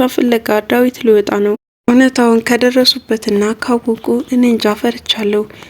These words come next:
ይህን ጉዳይ ቶሎ ብለን መጨረስ ይኖርብናል እያለች ነው። ከዛም «አድራሻውን ላክልኝ፣ እርግጠኛ ነህ» በማለት ስልኩን ዘጋችው። ህይወትም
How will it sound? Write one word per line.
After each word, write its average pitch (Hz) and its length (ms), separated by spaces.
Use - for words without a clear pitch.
ይህን 254 240
ጉዳይ 214 400
ቶሎ 247 260
ብለን 214 340
መጨረስ 233 540
ይኖርብናል 202 720
እያለች 208 380
ነው። 220 140
ከዛም 202 380
«አድራሻውን 226 640
ላክልኝ፣ 202 480
እርግጠኛ 233 540
ነህ» 202 160
በማለት 214 580
ስልኩን 226 420
ዘጋችው። 202 500
ህይወትም 220 580